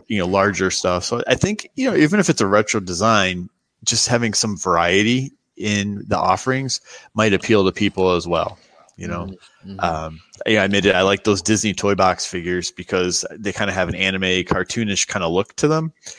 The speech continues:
Speaker 1: I think they're kinda fun to pose, but, but I also like 'em 'cause they're a little different, you know? And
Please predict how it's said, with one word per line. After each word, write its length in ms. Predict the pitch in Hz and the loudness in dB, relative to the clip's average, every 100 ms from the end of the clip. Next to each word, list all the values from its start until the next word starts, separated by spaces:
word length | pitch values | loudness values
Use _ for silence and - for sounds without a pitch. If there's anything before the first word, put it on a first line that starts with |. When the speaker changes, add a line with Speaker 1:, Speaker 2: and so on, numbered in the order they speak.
| - - - | -20 -12 -6
Speaker 1:
I 80 | |
think 180 | 98 104 | -4 -2
they're 100 | 95 | -2
kinda 220 | 90 95 | 0 -2
fun 240 | 87 104 98 | -2 -2 -2
to 60 | 87 | -2
pose, 500 | - 95 110 117 - _ _ - | 0 2 2 -2 -8 _ _ -14
but, 160 | - 110 | -10 2
but 120 | 127 | 4
I 40 | |
also 200 | 139 139 | 4 2
like 200 | 156 165 | 2 0
'em 80 | 165 | 0
'cause 180 | 156 147 | 0 2
they're 80 | 156 | 4
a 40 | |
little 140 | 147 143 | 4 2
different, 460 | 120 160 92 80 - | 0 -2 -2 -8 -10
you 100 | 95 | -10
know? 220 | 85 87 - | -6 -6 -6
And 320 | 92 90 | -6 -8